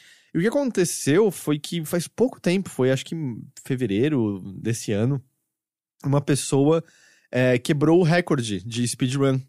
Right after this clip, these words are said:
dessa, desse teste de Titanfall dois. E, e ela quebrou por uma margem grande, uma margem acho que de dois ou três segundos, sendo que antes a briga era por décimos. Porque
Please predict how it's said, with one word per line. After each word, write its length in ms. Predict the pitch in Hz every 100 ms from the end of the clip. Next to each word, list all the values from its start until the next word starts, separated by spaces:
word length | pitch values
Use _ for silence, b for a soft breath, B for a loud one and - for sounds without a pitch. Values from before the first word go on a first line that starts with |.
| -
dessa, 560 | 101 104 - 113 101 92
desse 320 | 110 101 -
teste 400 | 117 104 - 104
de 80 | 110
Titanfall 420 | 98 101 110 107
dois. 380 | 101 85 - - _ _ _ _ _ -
E, 720 | 123 131 131 127 123 120 113 113 113
e 160 | 123 120
ela 120 | 139
quebrou 300 | 143 165 147
por 140 | 160 160
uma 140 | 160
margem 420 | 151 139 147 165
grande, 580 | 180 139 139 220 147 101
uma 160 | 95 104
margem 300 | 110 123 135
acho 140 | 123
que 60 | -
de 100 | 120
dois 240 | 110 120
ou 80 | 165
três 220 | 156 123
segundos, 440 | - 113 113 170 190
sendo 200 | 120 110
que 120 | 120
antes 160 | 110 123
a 60 |
briga 340 | 113 113 120 113 b b b
era 200 | 110 110
por 200 | 117 110
décimos. 720 | 98 104 139 - 120 98 - b b b _ _ _ -
Porque 640 | 156 143 165 160 160 -